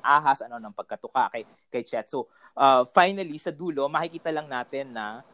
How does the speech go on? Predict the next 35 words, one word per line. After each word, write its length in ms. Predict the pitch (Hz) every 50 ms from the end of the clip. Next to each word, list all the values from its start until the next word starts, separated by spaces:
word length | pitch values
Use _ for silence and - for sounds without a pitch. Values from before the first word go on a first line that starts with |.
| _ _ _ _ _ _ _ _ - _ _ _ _ _ _ _ _ _ _ _ _ _ _ _ _
ma-, 240 | - 170 160 151 160
ma-, 220 | - 160 160 156 160
matatagpuan 580 | 160 160 - 160 - 156 - - 143 147 151
sa 80 | - 147
wakas 400 | 139 127 - 135 131 131 - -
ng 80 | 123
tatlong 320 | 120 - 151 - - 147 139
babae, 400 | 135 135 139 185 202 147 147 165
so 160 | 170 - 135
si, 160 | - - 120 107 _ _ _ _
si, 240 | - - - 113 107
si, 220 | - - - 107 98 - _ _ _ _ _ _ _ _ _ _ -
ah, 720 | 107 110 104 101 101 92 85 78 73 73 65 71 71 - - 65 - 71 67 - -
Valencia, 800 | 101 107 127 117 139 170 190 196 190 - 185 165 156 156 156 160
si 280 | 156 - - - 123 110 107 107 107 104 101 98 92 95 - - - - - - 82 -
Cowrie, 480 | - - 160 165 170 165 139 139 139 139
at 80 | 120
yung 140 | - 139 120
kapatid 340 | 147 - 135 127 - 131 127
niya 160 | 127 123 120
na 80 | 117 110
si 160 | - 156 151
Jen, 320 | - 127 113 110 107 113 - _ _ _ _
matatagpuan 640 | - 151 156 170 160 - 160 - - 151 143 147 147
nila 480 | 147 147 135 117 107 107 107 117 127 - _ _ _ _ _ _ _ -
na 240 | 127 120 113 110 113
nandoon 640 | 139 160 165 156 170 208 - 170 156 160 175 190 202
sa 320 | - - - 135 123 113 -
ilalim 340 | 143 139 135 131 131 131 135
ng 160 | 135 139 139
balon, 320 | 131 156 151 127 120 123 123
so 80 | -
makakarating 400 | 127 120 107 - 120 123 _ 127
sila 160 | - - 135
doon, 220 | 127 123 113 117